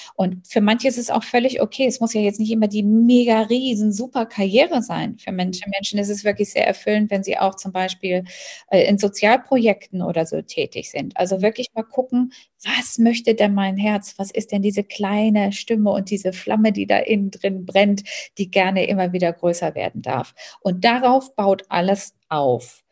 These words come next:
Aber es ist auch nicht alles in Stein gemeißelt, denn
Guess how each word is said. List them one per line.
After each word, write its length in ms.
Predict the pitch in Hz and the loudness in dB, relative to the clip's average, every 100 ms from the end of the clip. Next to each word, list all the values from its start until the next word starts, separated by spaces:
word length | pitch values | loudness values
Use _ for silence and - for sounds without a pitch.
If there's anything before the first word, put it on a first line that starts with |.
| _ _ _ _ - _ - | _ _ _ _ -20 _ -4
Aber 540 | 175 180 214 320 359 - | 0 2 2 0 -4 -6
es 160 | 208 | -6
ist 200 | 214 - | -8 -4
auch 140 | 208 214 | -2 -2
nicht 200 | 214 - | -2 0
alles 200 | 240 247 | -2 -2
in 140 | 233 | -4
Stein 360 | - 262 349 240 | -2 -2 -2 -2
gemeißelt, 540 | 180 165 170 190 185 | -2 -4 -4 -6 -4
denn 460 | 180 180 180 - | -4 -2 -4 -12